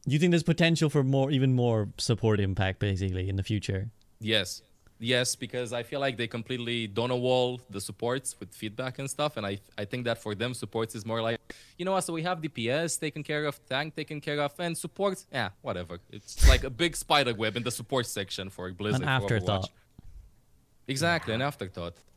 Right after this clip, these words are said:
Speaker 2: Like, with tanks, they completely nailed on some tanks, though, I'll be honest with you, but some tanks feel, feel bad to play, right? But they kind of, like,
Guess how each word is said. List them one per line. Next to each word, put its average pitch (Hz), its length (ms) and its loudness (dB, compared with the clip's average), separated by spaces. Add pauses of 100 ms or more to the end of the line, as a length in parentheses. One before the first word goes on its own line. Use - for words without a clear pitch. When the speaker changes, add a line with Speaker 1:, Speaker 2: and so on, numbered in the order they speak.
Speaker 2:
Like, 127 300 -2
with 156 260 0
tanks, 185 360 2
they 143 120 -2
completely 202 400 0
nailed 185 320 4
on 131 120 4
some 143 260 2
tanks, 208 320 2
though, 117 100 0
I'll 113 140 4
be 120 140 2
honest 190 280 2
with 123 80 -2
you, 95 80 -4
but 92 180 -6
some 190 220 2
tanks 101 320 -2
feel, 87 240 -8 (640)
feel 90 140 -8
bad 147 400 0
to - 80 -14
play, 82 260 -10
right? 104 240 -2 (240)
But 165 140 -4
they - 60 -8
kind 494 280 -6
of, 466 100 -4
like, 392 240 -2